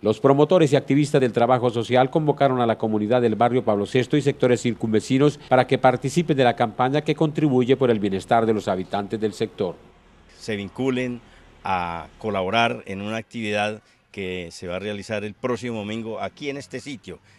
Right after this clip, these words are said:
Speaker 2: en la calle Séptima con carrera Cuarta esquina. Eh, eh, una gallinada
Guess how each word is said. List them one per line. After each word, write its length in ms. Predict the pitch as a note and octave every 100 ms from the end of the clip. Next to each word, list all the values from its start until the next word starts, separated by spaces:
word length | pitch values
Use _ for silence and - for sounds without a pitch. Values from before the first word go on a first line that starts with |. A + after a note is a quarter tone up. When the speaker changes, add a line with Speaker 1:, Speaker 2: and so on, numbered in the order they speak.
| _
Speaker 2:
en 200 | F#2+ F2+
la 120 | F2+
calle 360 | F2 A#2 A#2 A#2
Séptima 580 | - C3+ A2+ - B2+ A2+
con 180 | - F2
carrera 420 | - F2+ G#2 A#2
Cuarta 380 | B2 G#2+ G#2 A#2+
esquina. 420 | - C#3+ A2 A2 _ _ _ _ _ -
Eh, 360 | G#2 G2 F#2 - - -
eh, 800 | G2+ F#2+ F2+ F2+ F2+ E2+ E2 -
una 180 | C3+ D3+
gallinada 800 | D#3 D3+ D#3 C3+ B2 C3 C3 B2